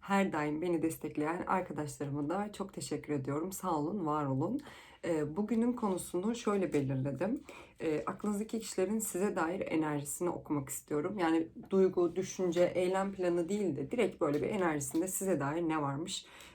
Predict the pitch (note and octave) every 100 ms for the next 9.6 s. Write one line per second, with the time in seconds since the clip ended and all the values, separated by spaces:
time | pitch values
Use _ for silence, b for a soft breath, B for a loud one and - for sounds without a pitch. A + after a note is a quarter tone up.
0 | - D3 D3 G3 F#3 F3 E3 E3 F3+ E3+
1 | E3 D#3+ B B - E3 D#3 D3+ D#3 E3+
2 | E3 E3 E3 D#3+ E3 E3 E3+ D#3 D#3 D#3+
3 | - D#3+ D#3 - - D#3 D3 - G3 -
4 | D#3+ D#3+ D3+ D#3 D3 - D#3+ D#3 D#3+ E3
5 | D#3+ E3 - A#3+ C#4 B B B E3+ D3+
6 | D3+ G#3+ F3 E3+ A3 F#3 F3 F#3 E3 C#3
7 | C3 D#3+ D3+ E3+ F3 E3+ C#3+ C#3+ D3 F3+
8 | E3+ E3 E3 - D#3 D#3 D#3 D#3 - D#3
9 | E3 D#3+ D#3 D#3 D#3+